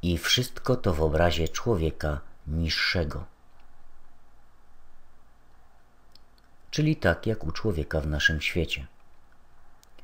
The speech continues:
u którego jest ciało i dusza, tak samo też człowiek wyższy, czyli człowiek duchowy. W dole człowiek także jest duchowy, ale tutaj tylko jego wewnętrzna część jest duchowa, natomiast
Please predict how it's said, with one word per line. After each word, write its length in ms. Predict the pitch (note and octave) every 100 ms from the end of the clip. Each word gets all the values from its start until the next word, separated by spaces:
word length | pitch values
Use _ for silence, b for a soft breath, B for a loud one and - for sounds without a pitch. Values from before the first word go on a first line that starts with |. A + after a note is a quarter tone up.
| b b b b b b b b -
u 120 | G2
którego 540 | F2+ - G#2+ G2+ G#2+ A2
jest 280 | F#2+ - -
ciało 460 | - F#2+ G2 E2+
i 100 | D2+
dusza, 520 | C#2+ D#2 - E2+ E2+ - - - b b b b b -
tak 220 | F2+ -
samo 340 | - A#2+ B2+
też 280 | B2 E2+ -
człowiek 440 | - G#2 G#2+ F2+
wyższy, 760 | D#2+ C#2+ E2+ - - - D2 F2 - - - - - - - - - - - - - - -
czyli 220 | E2 D#2
człowiek 360 | - D#2+ D#2 D2+
duchowy. 680 | D2+ D#2+ F2 D#2+ C#2 D2 G2+ - - - - - - - - - - - - - - - - - - - -
W 100 | A#2+
dole 320 | A2 F2 E2+
człowiek 340 | - F#2 G2 -
także 340 | C3+ F#2 D#2+
jest 120 | D2+
duchowy, 500 | E2+ - E2 D2 G#2
ale 180 | A#2+ G2
tutaj 300 | A#2 A2 A2+
tylko 300 | F#2 F2 F2+
jego 260 | F2 E2+ E2
wewnętrzna 600 | F2 E2+ F#2 F2+ F#2+ F#2
część 420 | G#2 F#2 - C#2+
jest 140 | C#2
duchowa, 460 | - - E2 C#2+ F#2+
natomiast 560 | F2 D2 D2 D#2+ -